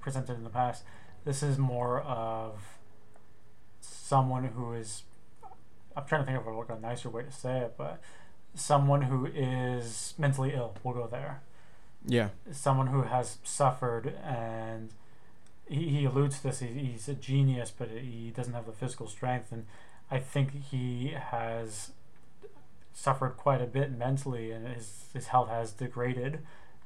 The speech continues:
Speaker 1: to the point where he did need help. And that's the version of Riddler we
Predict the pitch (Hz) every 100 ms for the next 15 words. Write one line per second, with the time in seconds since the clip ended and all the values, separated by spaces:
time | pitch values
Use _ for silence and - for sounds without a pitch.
0 | - 135 120 - 127 139 - 123 120 120
1 | 113 131 - 175 135 135 135 127 123 120
2 | 110 107 - 143 120 - - - - -
3 | - 147 120 117 117 113 107 - 143 117
4 | 131 131 - - 135 127 123 120 120 104
5 | 117 113 113 107